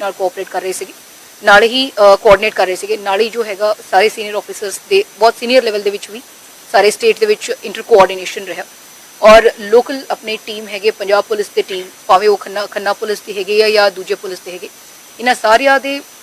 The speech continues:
ਐਫਰਟਸ ਦੇ ਨਾਲ ਇਹ ਕੇਸ ਸੱਤ ਦਿਨ ਦੇ ਅੰਦਰ ਟਰੇਸ ਹੋਇਆ। ਬੁੱਧਵਾਰ,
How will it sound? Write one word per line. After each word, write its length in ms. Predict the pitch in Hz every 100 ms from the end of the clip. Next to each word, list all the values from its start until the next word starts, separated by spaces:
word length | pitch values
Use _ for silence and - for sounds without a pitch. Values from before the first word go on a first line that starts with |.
| -
ਐਫਰਟਸ 440 | 208 - 262 -
ਦੇ 160 | - 254
ਨਾਲ 220 | 214 170 - - - - - -
ਇਹ 140 | 262
ਕੇਸ 340 | 262 262 254 262 - - - - - -
ਸੱਤ 220 | 254 285
ਦਿਨ 240 | 233 254
ਦੇ 220 | 254 262
ਅੰਦਰ 220 | 202 202 220
ਟਰੇਸ 380 | - 196 -
ਹੋਇਆ। 160 | 202 208 - - - - - -
ਬੁੱਧਵਾਰ, 520 | 185 220 240 254 254